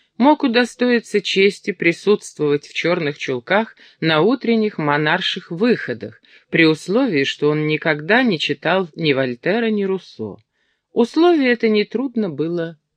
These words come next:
выполнить. Затем ему следовало с умилением говорить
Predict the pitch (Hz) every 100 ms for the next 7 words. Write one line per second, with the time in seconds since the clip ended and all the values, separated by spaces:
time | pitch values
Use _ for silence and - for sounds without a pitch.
0 | - 135 120 117 113 104 120 _ _ _
1 | _ _ _ _ _ _ _ _ _ _
2 | _ _ _ _ _ _ _ _ _ _
3 | _ _ _ _ _ _ _ _ _ _
4 | _ _ - - _ _ _ 127 156 147
5 | 262 262 254 247 - 202 233 220 214 208
6 | 196 196 180 165 202 196 180 170 156 156
7 | 151 185 -